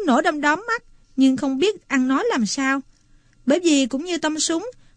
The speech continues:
nó là một nạn nhân đau khổ của thứ thuốc lá chết tiệt kia. Và cũng như Tâm Súng, nó rất muốn kiếm một chỗ vắng vẻ để mặc sức trút bỏ mọi hậu quả của cơn buồn nôn trong bụng.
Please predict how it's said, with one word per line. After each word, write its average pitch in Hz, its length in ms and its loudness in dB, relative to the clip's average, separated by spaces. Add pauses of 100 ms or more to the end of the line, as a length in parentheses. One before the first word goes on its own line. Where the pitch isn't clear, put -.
nó 226 280 4
là 392 100 -4
một 233 220 -2
nạn 190 240 2
nhân 240 260 2
đau 294 260 0
khổ 233 500 -2
của 220 140 -4
thứ 339 220 -4
thuốc 381 180 -6
lá 330 300 -2
chết - 240 -4
tiệt 220 200 0 (100)
kia. 311 220 0 (800)
Và 208 120 0
cũng 202 180 -4
như 247 160 0
Tâm 226 220 0
Súng, 262 300 -4 (340)
nó 302 100 0
rất 440 200 -2
muốn 339 360 -6
kiếm 381 240 0
một 302 180 -4
chỗ 220 300 -2
vắng 294 200 -4 (100)
vẻ 233 280 0 (260)
để 233 140 0
mặc 285 260 -4
sức - 220 -4 (140)
trút 480 120 2 (140)
bỏ 202 260 -2
mọi 269 220 -2
hậu 196 220 -2
quả 202 320 -2 (280)
của 220 120 -2
cơn 247 380 -2
buồn 202 300 2
nôn 269 200 0
trong 254 220 -4
bụng. 196 260 0